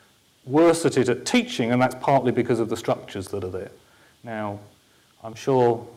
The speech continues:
the heads of the university argue that they've put all the structures in place to allow us to work across our boundaries very easily. I've also heard that there's no structures in place and we do what we like and it works well because of it. And the truth probably sits somewhere slightly in the middle. But I think that's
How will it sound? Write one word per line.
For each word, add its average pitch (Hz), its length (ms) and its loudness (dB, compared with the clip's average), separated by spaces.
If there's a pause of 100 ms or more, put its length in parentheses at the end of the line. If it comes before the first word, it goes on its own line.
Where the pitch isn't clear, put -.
(220)
the 117 80 -10
heads 127 300 -4
of 120 80 -2
the 123 60 2
university 123 500 4
argue 120 300 6
that 120 120 0
they've 113 160 0
put 139 160 2
all 123 140 6
the 117 80 2
structures 131 460 0
in 120 120 0
place 123 360 2
to 120 160 0
allow 123 320 4
us 113 180 -2
to 120 160 -2
work 120 300 2
across 120 320 -2
our 117 100 2
boundaries 113 480 -2
very 113 260 0
easily. 113 340 -4 (680)
I've 123 100 2
also 127 260 6
heard 113 160 6
that 120 80 2
there's 113 160 2
no 117 140 4
structures - 380 -4
in 101 60 -4
place 107 220 2
and 107 100 -6
we 104 60 -4
do 110 120 2
what 104 120 0
we 107 100 -2
like 113 240 2
and 110 100 -4
it 98 80 -8
works 107 280 -8
well 113 180 0
because 117 340 -2
of - 60 -10
it. 104 120 -10 (440)
And 165 160 4
the 175 60 8
truth 185 320 6
probably 131 260 4
sits 143 220 -4
somewhere 117 260 4
slightly 107 320 2
in 104 80 0
the 101 60 -4
middle. 101 240 -6 (560)
But 147 100 2
I 139 80 2
think 160 160 2
that's - 640 2